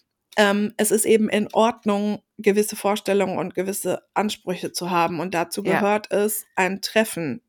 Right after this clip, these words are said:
Speaker 1: ein Treffen, einem Treffen zuzustimmen und das auch zu können. Und
Speaker 2: Ja.
Speaker 1: ich weiß nicht, aber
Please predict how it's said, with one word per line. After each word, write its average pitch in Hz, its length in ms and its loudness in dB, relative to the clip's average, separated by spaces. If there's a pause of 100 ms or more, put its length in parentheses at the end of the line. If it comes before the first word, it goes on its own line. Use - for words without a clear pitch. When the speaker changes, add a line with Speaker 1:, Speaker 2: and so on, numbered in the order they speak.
(380)
Speaker 1:
ein 208 240 6
Treffen, 208 720 0
einem 214 240 6
Treffen 262 340 2
zuzustimmen 240 540 0
und 202 100 0
das 196 140 0
auch 190 180 -2
zu 208 140 -10
können. 214 360 0
Und 185 300 -2 (180)
Speaker 2:
Ja. 170 100 -6 (840)
Speaker 1:
ich - 180 2
weiß - 300 0
nicht, 208 240 -2
aber 196 260 2